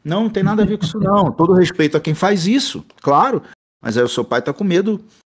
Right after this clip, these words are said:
Speaker 1: que você passe necessidade, não é que não seja um
Speaker 2: Sim.
Speaker 1: trabalho digno, é pela necessidade, né? Então não, é isso aqui, pai, é isso, isso, isso. Só que tem muita di-, dificuldade, né? Eu tava vendo <laughs> o Dagoberto falando. "Pai, mãe, senta aqui."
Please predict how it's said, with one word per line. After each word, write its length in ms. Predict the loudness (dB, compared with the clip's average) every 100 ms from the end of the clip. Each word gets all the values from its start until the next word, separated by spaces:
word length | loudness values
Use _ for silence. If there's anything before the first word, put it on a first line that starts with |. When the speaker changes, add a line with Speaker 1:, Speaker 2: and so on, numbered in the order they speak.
| _ _ _ _
Speaker 1:
que 120 | -8 -2
você 480 | -2 0 2 2
passe 280 | 2 0 0
necessidade, 680 | -2 -4 -6 -4 -2 -2 -6
não 80 | -8
é 40 |
que 120 | -6
não 100 | -8
seja 260 | -4 -2 -2
um 40 |
Speaker 2:
Sim. 40 | -6
Speaker 1:
trabalho 380 | -6 -6 -6 -6
digno, 380 | -6 -6 -8 -8
é 40 |
pela 200 | -8 -10
necessidade, 760 | -8 -8 -6 -6 -6 -6 -4 -6
né? 80 | -8 -14 -20 _ _ -16
Então 240 | -6 -4
não, 340 | -2 -2 -2
é 80 | -2
isso 200 | -2 -4
aqui, 200 | -4 -6 -4
pai, 240 | -2 0
é 80 | 0
isso, 300 | 0 -2 -4
isso, 220 | -4 -4
isso. 180 | -6 -8 -14 -20 _ _ _ _ _ -8
Só 140 | -6
que 60 | -2
tem 100 | -2
muita 240 | -2 -4
di-, 180 | -6 -10
dificuldade, 960 | -10 -12 -10 -12 -6 -4 -2 -4 -6
né? 240 | -6 -6 -8 -14 -14
Eu 160 | -14 -6
tava 260 | -2 0
vendo 220 | 2 2
<laughs> 160 | 0 -4
o 80 | -2
Dagoberto 480 | 0 0 0 0 -2
falando. 400 | -2 -2 -4 -10 _ _ _ _ _ _ _ _ -20 -6
"Pai, 220 | 0 2 2
mãe, 240 | 0 -4
senta 280 | -6 -8 -8
aqui." 300 | -10 -12